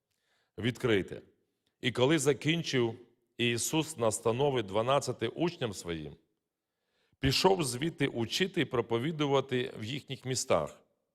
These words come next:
Іоанн же, почувши у в'язниці про діла Христові, послав двох із учнів своїх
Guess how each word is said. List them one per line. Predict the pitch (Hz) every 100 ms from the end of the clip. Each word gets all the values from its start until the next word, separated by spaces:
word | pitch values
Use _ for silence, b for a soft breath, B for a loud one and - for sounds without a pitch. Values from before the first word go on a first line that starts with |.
| _ _ _ _ _ _ _
Іоанн | 104 117 113 117 120
же, | 147 170 b b b -
почувши | 165 - - 127 107 - 117 - _ -
у | 135
в'язниці | 135 123 120 143 131
про | - 117
діла | 117 123 117
Христові, | - 107 - 113 104 107 131 - _ _ _ _ _ _ _ _ _ _ _ _ _
послав | 98 95 - 113 131 73
двох | 101 98 120 120 - _ -
із | 110 104 -
учнів | 151 143 92 76
своїх | - 78 73 67